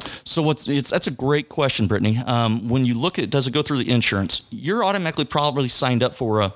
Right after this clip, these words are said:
five thousand, ten thousand dollar deductible plan. So that's cash in your hand that you kinda have to use right away. Now, it's up to you to, to take that back to your insurance and be able to show that receipt from that provider that you had that service done, and then they credit your account against your overall cost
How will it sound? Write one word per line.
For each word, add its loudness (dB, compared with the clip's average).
five -2
thousand, 0
ten 0
thousand 2
dollar 2
deductible 0
plan. 0
So 0
that's 0
cash -2
in -2
your 0
hand 2
that -2
you 2
kinda -2
have -4
to -2
use 0
right 0
away. -2
Now, 0
it's -4
up -2
to -4
you 0
to, 2
to -2
take -2
that -4
back -2
to -6
your 0
insurance 0
and 0
be 0
able 2
to 0
show 0
that 0
receipt -2
from 0
that 0
provider 0
that -2
you 2
had 2
that 0
service 0
done, 0
and 0
then 0
they 4
credit -2
your -4
account -2
against 0
your 0
overall 0
cost -2